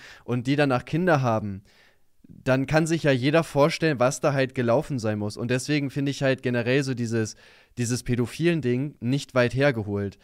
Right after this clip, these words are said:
Also klar, ich schätze auch zu neunundneunzig Prozent, dass die nicht pädophil sind, sondern dass die das halt für die Klicks machen und dachten, ja, das ist voll gut.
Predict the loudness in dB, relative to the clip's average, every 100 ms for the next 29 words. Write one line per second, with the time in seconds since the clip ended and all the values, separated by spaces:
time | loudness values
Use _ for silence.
0 | -20 -20 2 2 4 0 4 4 4 2
1 | -2 0 2 2 2 -2 -2 0 0 -2
2 | -4 -8 -8 -4 -2 0 0 -2 -2 -2
3 | -2 -2 -2 0 0 0 0 0 0 -2
4 | -4 -4 -2 0 -2 -4 -6 -2 -4 -4
5 | -4 -2 -2 0 0 0 0 0 0 -4
6 | -4 -4 -2 -4 -4 -6